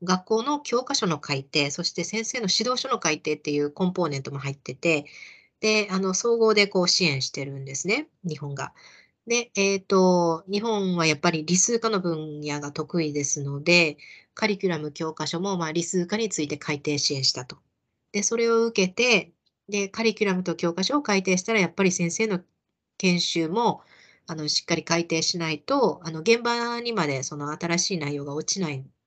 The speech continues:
ので、あの、それでその理数科の分野で、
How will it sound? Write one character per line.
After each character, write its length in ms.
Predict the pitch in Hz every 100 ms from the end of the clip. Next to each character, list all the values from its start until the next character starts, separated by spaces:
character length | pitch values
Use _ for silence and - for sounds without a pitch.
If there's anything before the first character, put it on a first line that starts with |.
| -
の 120 | 139
で、 300 | 135 147 135 - - - - -
あ 200 | 160 151
の、 680 | 143 139 135 123 113 127 156
そ 100 | 185
れ 100 | 262
で 120 | 311
そ 120 | 294 240
の 120 | 214
理 140 | 208
数 180 | 196 196
科 120 | 190
の 160 | 175 170
分 260 | 185 180
野 140 | 170 151
で、 280 | 226 262